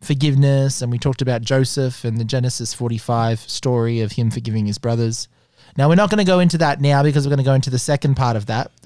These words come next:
So if you wanna hear back on what we had, our commentary on that, you can listen to Portals Live on our Facebook page,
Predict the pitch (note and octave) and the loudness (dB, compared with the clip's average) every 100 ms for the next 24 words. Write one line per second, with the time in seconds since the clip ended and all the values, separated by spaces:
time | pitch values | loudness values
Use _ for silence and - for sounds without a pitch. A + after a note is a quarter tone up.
0 | - - C3 D3+ E3 E3 E3 D3 C#3+ C3+ | -8 -2 0 4 4 6 4 4 2 0
1 | - C3+ B2 B2 B2 C3+ A#2+ A2+ B2+ A#2+ | -2 0 2 2 0 -2 -4 -2 -2 -2
2 | A#2+ A#2 C3 B2+ B2 B2+ A#2 A#2 A#2+ G2 | -2 -2 0 2 0 0 -2 0 0 0
3 | B2 - C3 - B2+ A#2+ B2 A#2 C3+ B2 | -4 -4 -8 -2 0 0 -2 0 0 0
4 | B2+ A#2+ A2 B2+ B2+ A2+ G#2 A#2 A2+ B2+ | -2 -2 0 0 0 -2 -2 -4 -4 -4
5 | - B2+ C#3 E3+ | -2 0 0 -2